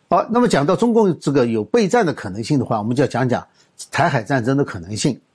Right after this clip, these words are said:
呃，十月一号开始，中共加强了对台湾的这个军机的入侵，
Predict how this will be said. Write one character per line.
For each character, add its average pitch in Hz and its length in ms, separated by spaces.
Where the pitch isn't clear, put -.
呃， 151 280
十 190 420
月 240 180
一 214 160
号 196 240
开 151 240
始， 117 240
中 180 240
共 143 180
加 202 220
强 131 180
了 139 100
对 139 180
台 117 300
湾 156 220
的 151 80
这 117 140
个 104 320
军 185 220
机 185 180
的 156 120
入 135 160
侵， 151 340